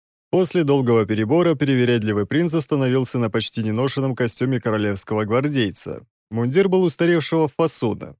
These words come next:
Такие носили даже не при отце Ягдаша второго, а при деде. Но так даже лучше, а то бы еще с настоящим гвардейцем перепутали. Черный с золотом костюм, похожий на облачение испанского идальго.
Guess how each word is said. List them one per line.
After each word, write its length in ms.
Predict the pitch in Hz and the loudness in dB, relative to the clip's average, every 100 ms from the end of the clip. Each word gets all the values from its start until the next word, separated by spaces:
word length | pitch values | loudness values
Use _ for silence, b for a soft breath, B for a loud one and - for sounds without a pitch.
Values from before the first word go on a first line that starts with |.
| _ | _
Такие 280 | 113 - 117 | -6 -2 -2
носили 380 | 110 104 151 139 | -2 -2 0 0
даже 260 | 120 113 117 | 0 0 0
не 160 | 117 | -2
при 140 | - 120 | 0 -2
отце 300 | 113 - 143 | -2 -2 -2
Ягдаша 520 | 123 123 117 113 127 | 0 0 0 -2 -4
второго, 580 | - 160 165 98 95 - _ | -2 0 2 0 -4 -8 _
а 100 | 156 | -4
при 140 | 165 | 0
деде. 420 | 170 107 101 87 - _ _ _ | 0 0 0 -4 -12 _ _ _
Но 140 | 180 202 | -2 0
так 200 | 151 127 | 0 2
даже 240 | 117 107 | 2 2
лучше, 540 | 110 104 92 - 82 95 _ | 0 0 -4 -6 -8 -12 _
а 100 | 101 | -4
то 140 | 107 | -2
бы 100 | 110 | -2
еще 200 | 107 104 104 | -2 -2 -4
с 80 | |
настоящим 580 | 113 - 117 117 107 113 | -6 -2 0 0 -2 -4
гвардейцем 540 | 104 147 127 98 - 101 | -2 -2 0 -2 -4 -6
перепутали. 680 | 104 104 104 92 87 71 - _ _ _ _ _ | -4 -4 -6 -6 -8 -8 -14 _ _ _ _ _
Черный 440 | - 156 180 180 | -2 0 2 0
с 40 | 147 | 0
золотом 460 | 120 131 107 123 | 2 0 0 -2
костюм, 520 | 110 113 - 113 104 | 0 -2 -2 -4 -4
похожий 460 | 92 104 - 117 110 | -2 -4 -2 -2 0
на 80 | 110 | -2
облачение 540 | 101 104 - 139 151 | 0 -2 0 -2 0
испанского 640 | 139 - 104 101 - 110 135 | -2 -2 -4 -4 -4 -2 0
идальго. 600 | 151 151 104 92 85 | 2 0 0 -6 -10